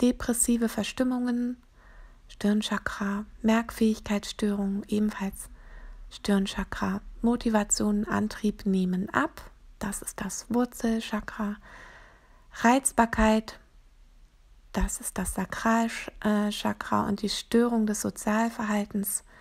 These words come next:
Herzchakra, die persönliche Fassade wird aufrechterhalten. Da könnte man den blockierten Archetyp von, vom Herzchakra nehmen, der Schauspieler.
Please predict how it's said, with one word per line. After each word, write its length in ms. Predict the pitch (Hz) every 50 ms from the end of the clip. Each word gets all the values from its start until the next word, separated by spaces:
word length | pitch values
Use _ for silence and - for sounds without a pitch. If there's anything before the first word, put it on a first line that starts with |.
| - - - - - - - -
Herzchakra, 880 | - - 262 277 285 277 - - 254 247 247 - - - 226 220 220 226 226 - _ - - - - - - - - - - - - -
die 80 | - 226
persönliche 640 | - 226 220 208 220 226 226 226 220 208 - 202
Fassade 640 | - - - 190 - - - 202 202 214 214 - 202
wird 180 | 208 202 - -
aufrechterhalten. 1160 | 214 196 208 208 - - 214 202 202 - - - 196 190 196 196 196 - - 220 190 196 208 - - _ - _ _ _ _ _ - - - - - _ _ _ _ _ _ - _ -
Da 160 | - 196 190
könnte 400 | - - 202 196 202 208 - 202
man 480 | 196 190 190 190 190 190 190 196 202 202 - _ - - - -
den 200 | - 190 190 190
blockierten 460 | 190 196 190 - - 220 202 - 202 202
Archetyp 540 | - 190 190 196 - - 208 - - 196
von, 380 | - - - 190 185 185 196 - - -
vom 200 | - - 202 190
Herzchakra 720 | 190 196 202 202 220 226 - - - 214 214 - - - 202
nehmen, 320 | 196 196 196 190 196 196 202
der 160 | - 190 190
Schauspieler. 720 | - - - 214 214 - - - 208 202 202 196 202 208